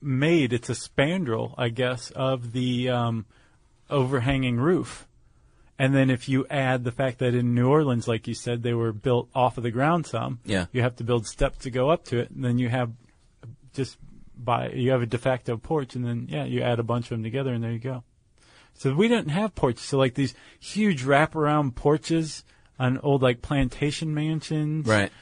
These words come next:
Speaker 1: stoops in New York, like, all of this stuff can be traced back to the shotgun house.
Speaker 2: Really?
Speaker 1: Yeah.
Speaker 2: That's crazy. And thank you for that, shotgun house builders.
Speaker 1: So
Speaker 2: <laughs> Because one of my favorite things is the front porch or
Speaker 1: Yeah.
Speaker 2: the back porch.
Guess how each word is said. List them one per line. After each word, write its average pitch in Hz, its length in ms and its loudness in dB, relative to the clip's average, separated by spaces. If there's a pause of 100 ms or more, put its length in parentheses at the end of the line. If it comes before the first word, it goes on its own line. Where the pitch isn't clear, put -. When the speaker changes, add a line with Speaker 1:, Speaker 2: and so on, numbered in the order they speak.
(100)
Speaker 1:
stoops - 760 0
in 151 180 0
New 147 80 4
York, 147 540 2
like, 135 220 2
all 190 260 6
of 180 60 2
this 147 120 0
stuff 185 280 -2 (180)
can 147 140 -2
be 139 100 0
traced 160 360 -4
back 143 280 0
to - 80 -12
the 127 80 -6
shotgun 165 440 -4
house. - 480 -6
Speaker 2:
Really? 233 260 -4 (160)
Speaker 1:
Yeah. 165 220 -2 (280)
Speaker 2:
That's - 240 -20
crazy. - 480 -20 (640)
And 104 160 -2
thank 127 240 -2
you 95 80 0
for 87 140 -4
that, 82 240 -4 (220)
shotgun 87 440 -4
house 87 360 -8 (280)
builders. 98 480 -4 (300)
Speaker 1:
So - 500 4
Speaker 2:
<laughs> - 0 -
Because 123 500 2 (480)
one 117 160 4
of 110 60 4
my 101 100 4
favorite 101 360 0
things 123 280 -6
is 87 100 -10
the 90 100 -6
front - 200 -8
porch 113 400 -8
or 101 100 -2
Speaker 1:
Yeah. 101 80 2
Speaker 2:
the - 40 -8
back 117 180 -2
porch. - 300 -12